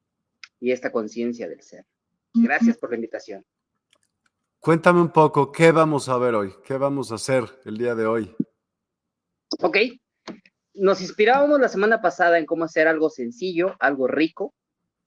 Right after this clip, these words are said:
Speaker 1: y que sea como muy práctico. Entonces nos transportamos a la vieja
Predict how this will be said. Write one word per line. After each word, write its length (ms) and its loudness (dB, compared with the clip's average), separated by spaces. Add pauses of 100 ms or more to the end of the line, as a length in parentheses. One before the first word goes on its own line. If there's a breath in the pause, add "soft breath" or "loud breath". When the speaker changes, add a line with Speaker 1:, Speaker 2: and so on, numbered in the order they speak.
(100)
Speaker 1:
y 140 -10
que 140 -4
sea 520 0 (180)
como 220 -2
muy 200 0
práctico. 520 -2 (500)
Entonces 320 -2
nos 280 2
transportamos 960 -2
a 100 0
la 140 2
vieja 680 -2